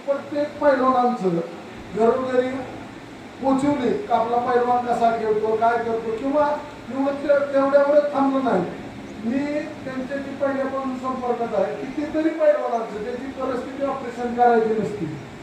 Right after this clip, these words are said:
त्या मला वाटतं बऱ्याच पैलवानांचे यांनी फ्रीमध्ये ऑपरेशन सुद्धा करून गेले त्या कुस्तीबद्दल देते. तर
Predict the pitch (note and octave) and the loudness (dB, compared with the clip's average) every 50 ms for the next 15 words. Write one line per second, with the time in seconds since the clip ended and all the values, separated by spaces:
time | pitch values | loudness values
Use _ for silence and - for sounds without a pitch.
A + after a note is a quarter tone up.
0 | - - - - - - - - - C4+ C4 C#4 D4 D4+ D4 D4 D4 D4+ - - | -16 -16 -16 -16 -16 -16 -16 -6 -4 -2 2 4 4 4 2 0 -6 -10 -12 -14
1 | - A3 B3 C#4 C#4+ C#4+ C#4 C#4+ D4 D4+ D4+ D4 D4+ D4+ - - - - - - | -12 -8 -4 -4 -2 -2 -2 -2 -4 4 6 6 6 6 2 -4 -8 -10 -14 -8
2 | F3+ B3 C4 D4 D#4 D#4+ D#4+ D#4+ D#4+ D#4+ D4+ D4+ D4 D4 D4 D4 D4 C#4 C#4 C#4+ | -4 -2 0 2 2 2 2 0 0 4 6 6 6 6 4 0 -4 -4 -4 -4
3 | C#4+ C#4+ C#4+ D4+ - - C#4 C#4 C#4 C#4+ C#4 C#4 C#4+ C#4 C#4 C4+ - C4+ B3+ - | -6 -4 -6 -8 -8 -8 -6 -6 -2 -2 -2 2 2 2 2 2 -2 -4 -6 -4
4 | B3+ B3 A#3 A#3 - A#3 A3+ A#3+ A3+ A#3 A3+ G#3+ G#3+ G#3 G3+ F#3 D#3+ C3 A#2+ - | -2 -2 -2 -2 -2 0 0 0 2 4 4 4 6 6 6 4 4 4 -2 -4
5 | - - - - - - - A#3 B3 B3+ B3+ B3+ A#3 - - B3+ B3 B3+ C4 B3 | -8 -10 -12 -14 -12 -6 -4 -2 -2 -2 -2 -4 -6 -6 -6 -6 -6 -4 -4 -2
6 | - B3 B3 B3 A#3 - A3+ G#3+ G#3 - - - - - - - - - - - | 2 2 2 2 2 0 4 6 6 6 6 4 2 0 -4 -6 -6 -6 -8 -8
7 | - - - - - - C4+ C4+ C#4+ D4+ D4+ D4+ | -8 -6 -6 -6 -6 0 2 4 4 4 4 2